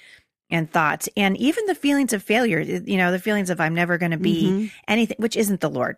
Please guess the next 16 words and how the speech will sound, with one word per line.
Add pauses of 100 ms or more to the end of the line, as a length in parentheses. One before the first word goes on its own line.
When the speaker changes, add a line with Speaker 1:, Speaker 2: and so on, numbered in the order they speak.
Speaker 1:
right?
That's
not
God. (220)
Speaker 2:
Mm-mm.
Speaker 1:
It's
not
his
Speaker 2:
Mm-mm.
Speaker 1:
spirit.
And
you've
gotta
recognize
what's
the,